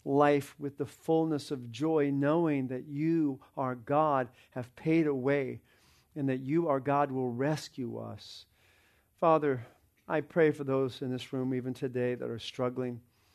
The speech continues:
There are those even here today who have lost those that they love, who are in anguish in their own hearts, and who cry out to you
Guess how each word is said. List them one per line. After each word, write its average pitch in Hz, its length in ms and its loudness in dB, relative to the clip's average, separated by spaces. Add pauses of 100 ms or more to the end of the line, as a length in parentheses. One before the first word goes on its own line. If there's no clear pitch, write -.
(360)
There 143 120 0
are 131 120 -2
those 135 540 2
even 127 220 -4
here 135 300 2
today 131 520 0
who 123 240 -4
have 117 160 -4
lost 123 540 -2
those 123 300 -4
that 123 140 -10
they 113 140 -4
love, 123 440 0 (500)
who 139 200 0
are 123 320 2
in 139 220 -4
anguish 135 640 0
in 123 100 -2
their 123 220 -2
own 120 160 -6
hearts, 135 640 -4 (560)
and 135 140 -2
who 139 120 2
cry 139 400 4
out 143 340 2
to - 120 -8
you 143 440 0